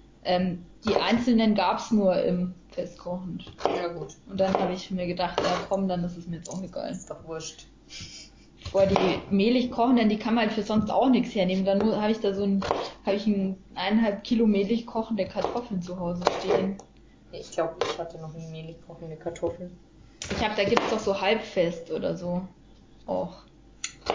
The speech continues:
Speaker 2: Weiß ich nicht.
Speaker 1: Ich glaub, sowas hab ich dann manchmal.
Speaker 2: Ja,
Speaker 1: Ja,
Speaker 2: ich
Speaker 1: die
Speaker 2: find
Speaker 1: gehen
Speaker 2: halt
Speaker 1: dann eigentlich.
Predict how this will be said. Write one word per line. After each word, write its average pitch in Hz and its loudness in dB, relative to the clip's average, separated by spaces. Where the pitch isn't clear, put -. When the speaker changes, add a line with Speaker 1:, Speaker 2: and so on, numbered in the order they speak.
Speaker 2:
Weiß 175 6
ich 165 -8
nicht. 180 -12
Speaker 1:
Ich - -10
glaub, 180 0
sowas 196 2
hab 170 0
ich 170 -4
dann 165 -4
manchmal. 170 0
Speaker 2:
Ja, - 4
Speaker 1:
Ja, 165 -2
Speaker 2:
ich 175 2
Speaker 1:
die 196 -2
Speaker 2:
find 240 0
Speaker 1:
gehen 185 2
Speaker 2:
halt 190 2
Speaker 1:
dann - -8
eigentlich. 170 -6